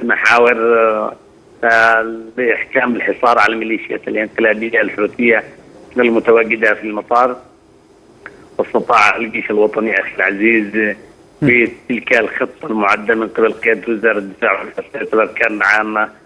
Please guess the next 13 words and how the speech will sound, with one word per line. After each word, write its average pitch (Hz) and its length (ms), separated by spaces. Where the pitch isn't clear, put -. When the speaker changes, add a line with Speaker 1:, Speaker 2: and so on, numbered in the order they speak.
Speaker 1:
آه، 127 40
أن 120 260
يدك 120 360
معاقل 110 640
وتعزيزات 107 960
الميليشيات 107 640
الإنقلابية 104 680
الحوثية. 120 540
اليوم 120 460
الميليشيات 110 720
الإنقلابية 107 680
الحوثية 110 500
منيت 110 380